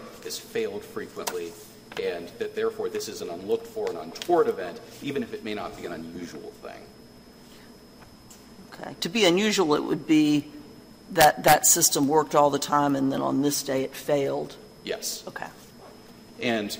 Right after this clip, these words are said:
Speaker 1: if we use that paradigm of looking at the concept of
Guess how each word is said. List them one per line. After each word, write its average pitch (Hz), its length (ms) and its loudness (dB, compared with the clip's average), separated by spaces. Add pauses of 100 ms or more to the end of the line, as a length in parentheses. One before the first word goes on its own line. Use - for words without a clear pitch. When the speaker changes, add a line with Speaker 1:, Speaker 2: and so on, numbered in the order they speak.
Speaker 1:
if - 180 -6
we 127 200 -4 (440)
use 160 280 -4
that - 320 2
paradigm 104 500 2
of 95 140 -12
looking 117 320 -6
at 90 80 -12
the 113 60 -14
concept 107 580 -8
of - 160 -8